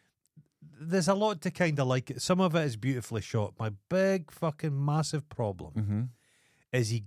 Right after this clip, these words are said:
Speaker 1: he falls in love and it's a white woman.
Speaker 2: Yes.
Speaker 1: Could it not just have been a native girl? Why does it have I, I just, and I like the actress. She was in Battlestar Galactica. But I thought that, anyway,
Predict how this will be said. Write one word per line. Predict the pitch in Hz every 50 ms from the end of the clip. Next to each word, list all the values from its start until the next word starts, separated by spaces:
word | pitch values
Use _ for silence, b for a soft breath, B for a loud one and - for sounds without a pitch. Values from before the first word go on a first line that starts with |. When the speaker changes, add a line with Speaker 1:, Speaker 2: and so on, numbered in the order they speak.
| - -
Speaker 1:
he | - 123
falls | 113 - - - 156 160 165 147 -
in | 151 147 139
love | 139 135 120 113 90
and | 107 120
it's | 117 -
a | 123
white | 107 - 165 160 156 123
woman. | 120 113 101 87 85 - _ _ _ -
Speaker 2:
Yes. | 127 120 101 85 - - - - _ _ _ _ _ _ _ _ _ _ _ _ _ _ _ _ _ _ _ _ _ _ _ _
Speaker 1:
Could | - - 156
it | 175 175
not | 165 170 180 208 226 226 190
just | 170 196 160 -
have | - 165
been | 147 165 160
a | 160 156
native | 156 165 170 165 151 151 123 113
girl? | - 131 120 107 98 87 - _
Why | - 156 190 202 214 226 226
does | 208 - 214 180
it | 180 170
have | 151 170 165 143 b b b b b b
I, | - 151 123 -
I |
just, | 151 147 180 - -
and | 180 143 - 147 143
I | 151
like | 156 175 196 214 220 -
the | - 180
actress. | 156 135 120 104 - - 127 131 -
She | - -
was | 131 123
in | 135 127
Battlestar | 143 143 139 127 - - 139 135
Galactica. | 127 123 120 113 104 92 - - - - 95 b b b b b b b b
But | - 139 123
I | 135
thought | - - - 170 156
that, | 147 170 151 - - -
anyway, | 175 175 156 123 104